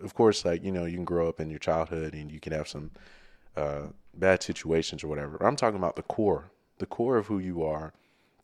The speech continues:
Um, you know, just, like, your, uh, not your personality. <laughs> That's what I was trying to get to.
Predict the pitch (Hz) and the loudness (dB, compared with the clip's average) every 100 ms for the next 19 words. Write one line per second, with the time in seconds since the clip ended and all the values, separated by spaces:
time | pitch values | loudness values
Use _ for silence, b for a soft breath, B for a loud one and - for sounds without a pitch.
0 | _ _ _ _ _ _ _ _ - - | _ _ _ _ _ _ _ _ -20 -16
1 | - 73 73 69 _ _ _ _ - 147 | -10 -8 -8 -12 _ _ _ _ -12 -8
2 | 143 131 147 - 110 92 - _ _ 104 | -6 -4 -4 -4 -4 -6 -10 _ _ -6
3 | 107 90 82 73 - 160 - 110 - 139 | -2 -2 -4 -10 -14 -16 -6 -2 4 4
4 | - 101 92 80 82 104 - 123 92 92 | 4 6 6 4 0 0 2 2 4 2
5 | 85 82 - 82 | 2 0 -2 -4